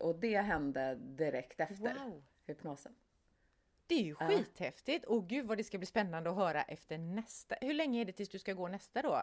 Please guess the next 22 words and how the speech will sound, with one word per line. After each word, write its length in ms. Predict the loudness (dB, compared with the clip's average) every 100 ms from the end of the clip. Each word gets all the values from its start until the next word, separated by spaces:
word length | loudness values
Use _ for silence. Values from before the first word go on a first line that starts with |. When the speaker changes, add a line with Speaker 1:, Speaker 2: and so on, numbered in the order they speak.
| 0
Speaker 2:
Bestämde 600 | -2 4 4 6 6 4
hypnotisören 840 | 0 -6 -4 -4 -2 2 4 2 0
det 180 | 2 4 2 0
eller 460 | -2 2 2 0 -6 -20 _ _ _ _ _ _ _ _ _ _ _ _ _ _ _ _ -6
var 100 | -4
det 80 | -2
du 200 | -4 -4
som 160 | -6
fick 140 | -8 -8
bestämma 420 | 0 0 0 -6 -8
med 160 | -8 -2
kalender? 500 | 0 2 0 2 2
Speaker 1:
J- 60 |
Speaker 2:
Eller 160 | 2 0
var 160 | 2 2
det 60 |
så 100 | 2
här 80 | 2
bara, 220 | 4 0
"Du 200 | 0 -8
bör 460 | -6 -2 2 2 2
gå 560 | 0 -2 0 0 0